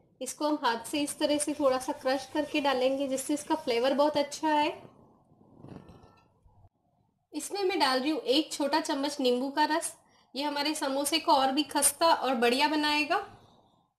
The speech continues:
फिर मैं इसमें डाल रही हूँ घी का मोयन, आप तेल का भी डाल सकते हैं। इसमें हमें मोयन थोड़ी अच्छी क्वांटिटी में डालना होता है। मैं इसमें तीन टेबलस्पून जितना डाल रही हूँ और हम इसे मिक्स करके देख लेंगे।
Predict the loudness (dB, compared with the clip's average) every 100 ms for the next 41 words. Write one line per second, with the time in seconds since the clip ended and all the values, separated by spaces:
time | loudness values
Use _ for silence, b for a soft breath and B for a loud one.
0 | _ _ _ _ _ _ _ _ -4 0
1 | 2 0 -2 0 4 4 4 0 0 0
2 | 0 0 2 4 4 2 -2 -2 0 0
3 | 2 2 4 4 6 6 6 6 0 -2
4 | -2 0 -2 -6 -20 _ _ _ _ -10
5 | -2 2 4 6 6 6 6 4 4 4
6 | 2 0 0 4 4 4 4 4 6 6
7 | 6 4 2 2 2 4 4 4 4 2
8 | 2 2 6 6 6 4 2 0 0 4
9 | 4 4 0 4 6 6 4 2 0 -4
10 | -16 b b b b 0 2 0 0 0
11 | 0 -2 -2 -2 0 2 2 2 2 2
12 | 2 0